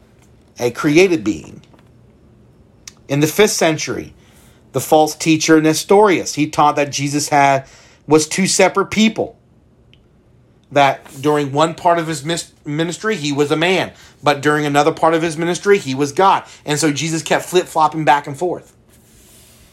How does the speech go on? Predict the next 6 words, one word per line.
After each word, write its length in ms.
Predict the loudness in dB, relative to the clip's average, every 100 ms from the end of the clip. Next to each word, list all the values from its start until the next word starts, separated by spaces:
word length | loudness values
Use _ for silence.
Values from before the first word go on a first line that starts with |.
| _ _ _ _ _ _ -20 _ _ _ _ _ _ _ _ _ _ _ _ _ _ _ _ _ _ -12
Uh, 360 | -8 -8 -10 -16 -20 _ 0
opposite 480 | 2 2 -4 -2 -2
of 100 | 0
Nestorianism 800 | -2 0 0 2 0 -2 -2
is 180 | -2 -2
monophysitism. 1080 | 0 0 2 -2 4 4 2 -2 -2 -4